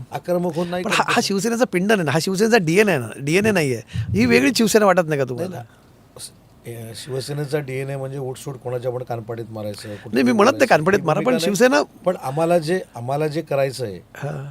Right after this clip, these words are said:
Speaker 1: ते आम्ही शांतपणानं जर करून घेत असू,
Speaker 2: हम्म.
Speaker 1: शांतपणानं जर आम्ही संघटना वाढवत असू,
Speaker 2: हम्म.
Speaker 1: तर कशाला अकरास्थाळेपणे करायचा?
Speaker 2: हम्म. बरं, तुम्हाला त्याची गरज वाटत नाही. बरं, आता मुंबईत काय होतंय? महापालिका निवडणुका,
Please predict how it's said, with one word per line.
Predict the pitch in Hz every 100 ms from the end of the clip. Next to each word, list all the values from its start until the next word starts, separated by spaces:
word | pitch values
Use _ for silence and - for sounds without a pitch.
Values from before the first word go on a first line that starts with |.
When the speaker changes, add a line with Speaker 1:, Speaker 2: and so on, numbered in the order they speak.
| -
Speaker 1:
ते | 139
आम्ही | 165
शांतपणानं | 170 131 160 165 175 180 175
जर | 175
करून | 160 156 151
घेत | 135 127
असू, | 123 110
Speaker 2:
हम्म. | 98 - 120
Speaker 1:
शांतपणानं | 131 143 170 160 160
जर | 156 156
आम्ही | 160
संघटना | 147 139 147 143
वाढवत | 135 123
असू, | 113 98 104 - - - 113
Speaker 2:
हम्म. | 127 139
Speaker 1:
तर |
कशाला | - 160 151 190
अकरास्थाळेपणे | 165 175 156 151 143 131 123
करायचा? | 117 101 95 82
Speaker 2:
हम्म. | - - - 117 - 120 - _ _ _ -
बरं, | 113 110
तुम्हाला | 139 147
त्याची | 156 - 165
गरज | 151 147
वाटत | 131 135
नाही. | 127
बरं, | 160
आता | 175
मुंबईत | 196 185 196 220
काय | - 196
होतंय? | 170 160 180
महापालिका | 143 147 170 170
निवडणुका, | 165 165 170 165 170